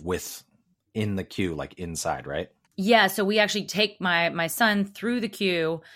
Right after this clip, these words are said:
Speaker 2: um, and we're always fast passing it. I don't think I've ever waited in the standby line. Maybe, maybe I have, like, solo, like, late, late at night or something. So, yeah, and then they, they actually have you go out of the wheelchair exit and kind of wait right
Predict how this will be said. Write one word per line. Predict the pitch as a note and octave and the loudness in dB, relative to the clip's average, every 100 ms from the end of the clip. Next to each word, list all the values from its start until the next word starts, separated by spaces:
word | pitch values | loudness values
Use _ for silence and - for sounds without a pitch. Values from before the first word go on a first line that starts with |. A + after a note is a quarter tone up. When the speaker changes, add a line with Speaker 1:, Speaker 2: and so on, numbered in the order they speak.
| - - | -20 -4
Speaker 2:
um, | F3 D#3+ D#3+ | 2 2 2
and | F3 F3 | 0 2
we're | F#3 | 4
always | F3 F3 E3+ | 6 4 2
fast | E3 C#3+ - | 4 2 2
passing | D3 - C#3 | -2 -2 -2
it. | C#3 | 0
I | D3 | 0
don't | D3+ | -2
think | D#3+ | -4
I've | D#3 | -4
ever | C3+ C#3+ C#3+ | -2 -2 -2
waited | C#3+ C#3 | -4 -4
in | C#3+ | -6
the | |
standby | C#3 D#3+ C#3+ C#3 | -6 -6 -2 0
line. | C#3 C#3 | 0 -2
Maybe, | C#3 C#3+ C3+ C#3 | -2 -4 -4 -8
maybe | D#3 D#3 C#3+ | -4 -2 0
I | C#3 | 0
have, | C#3+ - | 0 -2
like, | C3+ | -8
solo, | - C#3+ C3+ C3 | -4 -2 -2 -4
like, | C3 | -4
late, | C#3 C#3 | -6 -6
late | C#3 C3 | -4 -6
at | B2+ | -6
night | C#3 C3 | -8 -8
or | B2+ | -8
something. | - A#2+ - D3+ - E3+ | -10 -14 -14 -16 -14 -12
So, | D#3 F3 D#3+ | -2 0 2
yeah, | E3 E3 | 4 4
and | E3 | 4
then | F3+ F3 | 2 2
they, | E3+ E3 E3 | 2 2 2
they | E3+ | 2
actually | F3 - G3+ | 2 2 0
have | G3 G3 | 2 0
you | G3 | 0
go | F#3 F3+ F#3 | 2 2 4
out | F3 F3+ - | 4 4 2
of | E3 D3 | -2 -4
the | E3 D#3 D3+ D3 | -6 -4 -4 -6
wheelchair | D3 E3+ F3+ - E3+ D3+ C#3 C3+ - _ _ _ | -2 0 0 -2 -4 0 2 0 -2 _ _ _
exit | F3 D#3 D3+ - - | -2 0 -6 -6 -8
and | E3 | -8
kind | - D#3 | -6 -6
of | C#3+ | -4
wait | D#3 D#3 | -4 -2
right | D3+ D3 | -2 -4